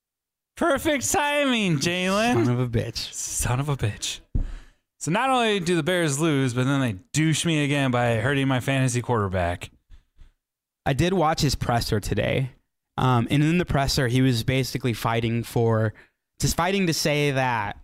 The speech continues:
Speaker 2: don't count him out yet this week.
Speaker 1: Dude, whatever. They're gonna rest his ass because, what, they have to win one more game, they clinch,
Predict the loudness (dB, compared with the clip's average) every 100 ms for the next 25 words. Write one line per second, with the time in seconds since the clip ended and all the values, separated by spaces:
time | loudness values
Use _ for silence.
0 | _ -2 0 0 0 -2 -4 -6 -10 -10
1 | -12 -8 -8 -8 _ -14 -14 _ _ _
2 | _ -12 -4 0 0 0 0 0 0 2
3 | 2 2 0 -2 -2 2 2 2 0 -4
4 | -2 0 2 0 -4 _ -20 _ _ -2
5 | -2 0 0 0 0 0 2 2 2 2
6 | 2 0 2 0 -2 -2 0 -2 -6